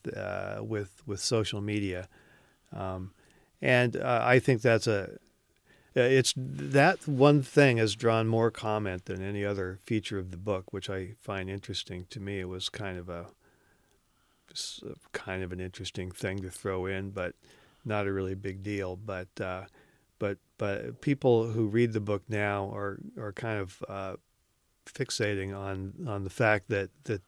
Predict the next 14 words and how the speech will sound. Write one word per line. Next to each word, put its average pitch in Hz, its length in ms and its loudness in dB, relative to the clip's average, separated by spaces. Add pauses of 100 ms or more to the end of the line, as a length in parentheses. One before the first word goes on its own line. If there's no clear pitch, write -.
(200)
that 113 380 -8
the 104 100 -6
people 131 320 4
of 113 80 4
the 107 80 -2
future 110 400 0
decide 104 460 2
they're 101 100 -2
not 101 320 -2
gonna 101 260 -2
have, 95 540 0 (800)
uh, 92 320 -6
social 104 420 -2
media. 92 480 -8